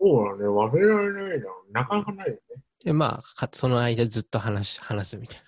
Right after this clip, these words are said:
Speaker 2: 感じ。まあ、ずっとじゃなくていいけど。
Speaker 1: なんか昔、なんか、ヨガで、
Speaker 2: うん。
Speaker 1: なんか、ネタで見せられたんですけど、それこそ今の奥さんに、あの、
Speaker 2: うん。
Speaker 1: なんだろう、えっと、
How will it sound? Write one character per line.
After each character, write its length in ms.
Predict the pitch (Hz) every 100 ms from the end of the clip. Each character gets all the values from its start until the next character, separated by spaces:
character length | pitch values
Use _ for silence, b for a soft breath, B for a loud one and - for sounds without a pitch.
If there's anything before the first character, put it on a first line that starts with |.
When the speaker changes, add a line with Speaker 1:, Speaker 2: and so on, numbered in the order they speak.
| _
Speaker 2:
感 200 | _ 104
じ。 60 | 107
ま 80 | 117
あ、 40 |
ず 100 | 104
っ 20 | 110
と 60 | -
じ 80 | 113
ゃ 20 |
な 80 | 104
く 40 |
て 120 | -
い 20 | 127
い 40 |
け 120 | -
ど。 60 | 147 131 - B B B B _ _ _ _ _ _ _ _ _ _ _ _
Speaker 1:
な 100 | 170
ん 80 | 165
か 140 | 123
昔、 800 | 113 107 110 175 170 196 151 104 - _ _ _ _ _ _ _
な 100 | 123
ん 80 | 127
か、 300 | 117 98 95 - _ _ _ _
ヨ 160 | 143 196
ガ 260 | 135 98 - _
で、 340 | - 117 98 - _ _ _ _ _ _
Speaker 2:
う 80 | 123
ん。 300 | 107 101 151 _ _ _ _
Speaker 1:
な 80 | 123
ん 80 | 127
か、 280 | 113 98 - _ _ _ _ _ _
ネ 240 | 110 107 139
タ 160 | 190
で 100 | 196
見 140 | 190 175
せ 120 | 165
ら 140 | 160
れ 60 | 151
た 120 | 120
ん 60 | 110
で 60 |
す 80 | -
け 80 | -
ど、 120 | 95 -
そ 100 | -
れ 60 | 117
こ 100 | 113
そ 120 | 98 -
今 200 | 139 107
の 120 | 92
奥 160 | 90 -
さ 80 | 95
ん 100 | 90
に、 80 | 90
あ 60 | 90
の、 160 | 90 90
Speaker 2:
う 60 |
ん。 320 | 110 101 104 120 _ _ _
Speaker 1:
な 100 | 101
ん 60 | 98
だ 80 | 92
ろ 100 | 92
う、 60 | 92
え 40 |
っ 40 |
と、 200 | 90 98